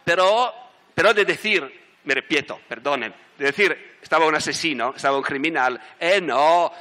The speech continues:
estaba magnífico, rubio, eh, hermoso, sobre su caballo, eh, y, y eso ten-, hemos que tenerlo en cuenta.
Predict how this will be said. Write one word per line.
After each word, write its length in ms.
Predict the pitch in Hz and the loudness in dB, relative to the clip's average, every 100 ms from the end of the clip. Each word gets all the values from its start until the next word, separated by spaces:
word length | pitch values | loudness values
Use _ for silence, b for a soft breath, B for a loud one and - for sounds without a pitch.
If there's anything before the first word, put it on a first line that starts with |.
| B | B
estaba 300 | 147 175 175 | -6 0 2
magnífico, 1400 | 170 170 156 170 208 - 190 - 185 175 165 160 156 147 151 | 2 0 0 -2 -2 -6 -10 -4 0 2 2 2 2 2 2
rubio, 1400 | 180 196 190 190 185 180 170 160 156 151 147 147 143 135 B | 2 2 0 -2 2 4 4 4 4 4 6 4 2 -2 B
eh, 800 | 160 160 151 147 143 143 143 139 | -2 0 2 2 2 2 0 0
hermoso, 1500 | 190 185 185 170 185 185 - 190 175 160 160 156 156 156 151 | 2 2 2 4 6 4 2 0 2 4 2 2 0 -4 -6
sobre 260 | 147 170 156 | -6 -6 -6
su 100 | 170 | -4
caballo, 800 | 156 165 170 190 185 170 151 - B B | 0 2 2 2 2 2 2 0 B B
eh, 340 | 147 147 151 151 | -10 -8 -8 -4
y, 520 | 202 196 190 175 170 | -2 -2 -2 -4 -4
y 80 | 156 | -4
eso 240 | 165 294 | -2 -2
ten-, 360 | - 139 147 147 - | -2 -6 -10 -16 -6
hemos 220 | 175 254 | -4 -4
que 100 | 277 | -4
tenerlo 260 | 185 151 123 | -2 -2 -4
en 40 | |
cuenta. 320 | 120 170 139 | -4 -4 -4